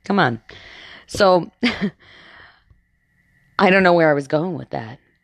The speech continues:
Oh,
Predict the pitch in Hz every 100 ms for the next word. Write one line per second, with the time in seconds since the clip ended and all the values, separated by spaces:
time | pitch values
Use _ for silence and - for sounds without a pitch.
0 | _ _ _ _ _ _ _ _ - -
1 | _ _ _ _ _ _ _ _ _ _
2 | _ _ _ _ - _ - 185 202